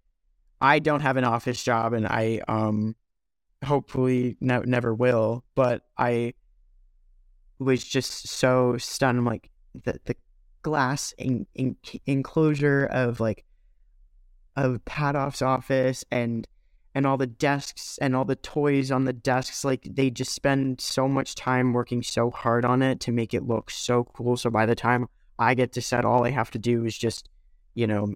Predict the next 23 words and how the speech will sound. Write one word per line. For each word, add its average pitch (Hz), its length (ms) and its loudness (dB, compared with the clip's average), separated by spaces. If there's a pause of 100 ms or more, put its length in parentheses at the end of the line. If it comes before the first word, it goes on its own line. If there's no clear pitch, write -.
(180)
make 110 200 0
sure 120 280 0
I 117 80 0
know 120 180 2
the 120 80 2
words 117 400 0
and 107 100 0
I'm 110 280 -2
doing 117 280 2
it 117 140 0
the 117 80 0
right 110 260 2
way 107 280 2
and 110 100 -2
how 110 160 -2
people 117 420 -2
want 110 280 0
it - 160 -6
to - 100 -14
be 113 100 -2
seen 110 380 -2
and 107 160 -2
done. 113 380 0